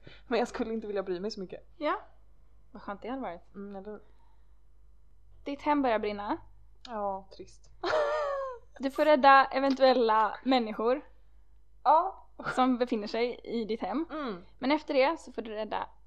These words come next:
Speaker 2: en sak. Vad skulle det vara?
Speaker 1: Åh, herregud. Vad skulle det vara? Jag försöker sätta mig in i situationen här.
Speaker 2: Mm.
Speaker 1: Det är varmt, det är rökigt. Det står någon och hostar bredvid mig.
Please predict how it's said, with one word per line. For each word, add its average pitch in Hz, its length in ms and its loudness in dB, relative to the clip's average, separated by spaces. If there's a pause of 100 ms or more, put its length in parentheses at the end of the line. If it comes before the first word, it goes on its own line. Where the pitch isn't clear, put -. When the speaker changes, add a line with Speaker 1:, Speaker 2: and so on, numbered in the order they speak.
(240)
Speaker 2:
en 262 280 2
sak. - 380 -10 (1600)
Vad - 120 -8
skulle 180 180 -14
det 175 80 -10
vara? - 140 -18 (160)
Speaker 1:
Åh, 220 140 -6 (100)
herregud. 180 600 -12 (260)
Vad - 100 -20
skulle - 240 -20
det - 100 -20 (140)
vara? - 100 -20 (1800)
Jag 233 100 -4
försöker 240 180 -6
sätta 233 200 -14
mig 240 100 -4
in 233 120 0
i 214 60 -2
situationen 185 540 -8
här. - 180 -18 (180)
Speaker 2:
Mm. 240 260 0 (300)
Speaker 1:
Det 277 140 -2
är 214 140 -4
varmt, 175 560 -4
det 269 120 -4
är 233 40 0
rökigt. - 680 -10 (640)
Det 247 80 -16
står 233 200 -4
någon 190 160 -4
och 180 60 -8
hostar 190 360 -12
bredvid 175 260 -10
mig. 175 220 -16